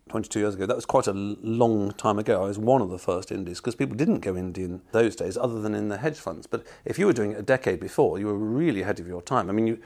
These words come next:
you said you did consulting, but I, I don't think I heard, I mean, I'm not joking,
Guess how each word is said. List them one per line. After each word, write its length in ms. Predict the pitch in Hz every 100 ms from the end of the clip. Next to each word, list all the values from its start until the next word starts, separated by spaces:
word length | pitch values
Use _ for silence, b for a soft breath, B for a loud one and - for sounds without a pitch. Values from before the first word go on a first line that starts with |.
| B -
you 80 |
said 120 | - 113
you 100 | 107
did 140 | 104
consulting, 560 | 110 95 127 135 90 87 B B -
but 140 | - -
I, 140 | 104
I 60 | 143
don't 180 | 254 147
think 140 | 110
I 80 | 107
heard, 220 | - 135 131
I 60 |
mean, 80 | 131
I'm 100 | 127
not 160 | 151 -
joking, 340 | 147 - 92